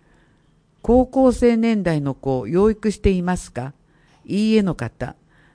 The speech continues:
大学生年代の子を養育していて、その子を含めて三人以上お子さんがいますか？いいえの方、手続き不要。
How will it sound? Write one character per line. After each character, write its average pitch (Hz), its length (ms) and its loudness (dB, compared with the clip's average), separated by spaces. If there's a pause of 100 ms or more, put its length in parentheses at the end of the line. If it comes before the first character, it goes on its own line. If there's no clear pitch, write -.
(120)
大 208 240 2
学 226 240 -2
生 214 200 2
年 208 240 -2
代 151 200 -2
の 127 100 -4
子 127 240 -4
を 110 100 -8
養 165 220 0
育 185 240 -4
し - 120 -10
て 165 120 0
い 123 120 -4
て、 - 280 -10 (300)
そ - 180 0
の 240 140 2
子 208 200 2
を 147 60 4
含 185 240 -4
め 151 120 -2
て - 260 -10
三 214 340 0
人 220 200 0
以 190 60 -4
上 143 240 0
お 117 60 -4
子 170 140 -2
さ 180 180 0
ん 170 60 -4
が 165 80 -2
い 160 100 -4
ま 165 160 -4
す - 140 -18
か？ 127 240 -10 (520)
い 202 260 0
い 208 40 4
え 202 80 4
の 156 140 -2
方、 117 400 -10 (400)
手 165 100 2
続 214 280 -2
き 117 180 -6
不 131 240 -6
要。 117 340 -4